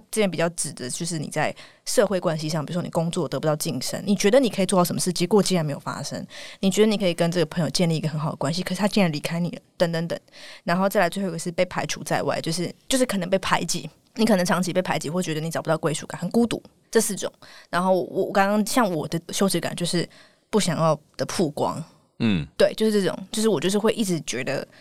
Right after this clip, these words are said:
Speaker 1: 任何形式的曝光都让我觉得很羞耻。
Speaker 2: 啊，所以你没有这个得不到回应的爱的羞耻感？
Speaker 1: 我觉得我有欸，但我克服了。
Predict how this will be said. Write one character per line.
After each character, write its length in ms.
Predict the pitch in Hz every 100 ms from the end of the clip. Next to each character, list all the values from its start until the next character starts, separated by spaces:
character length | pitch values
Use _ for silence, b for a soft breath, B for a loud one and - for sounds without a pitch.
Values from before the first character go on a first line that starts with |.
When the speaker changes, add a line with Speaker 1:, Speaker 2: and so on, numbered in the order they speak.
| B
Speaker 1:
任 120 | 285
何 80 | 208
形 160 | 185 180
式 120 | 220
的 60 | 185
曝 160 | -
光 160 | 202 160
都 80 | 180
让 120 | 185
我 80 | 147
觉 120 | -
得 60 | 143
很 140 | -
羞 220 | 151 131
耻。 240 | 143 - - _ _ -
Speaker 2:
啊， 360 | 78 67 64 69 _ _
所 180 | - 117
以 60 |
你 100 | 104
没 100 | 85
有 160 | 87 82
这 140 | 80
个 180 | 82 73 -
得 160 | - 80
不 100 | 80
到 180 | 92 80
回 200 | - 71
应 120 | 80
的 120 | 62
爱 200 | 69 71
的 120 | - 55
羞 180 | - 64
耻 180 | - -
感？ 140 | - - - _ B 233 220 B -
Speaker 1:
我 120 | 254
觉 120 | 262
得 80 | 294
我 140 | 214
有 260 | 185 170 -
欸， 80 | -
但 120 | 190
我 20 |
克 160 | - 135
服 200 | -
了。 120 | -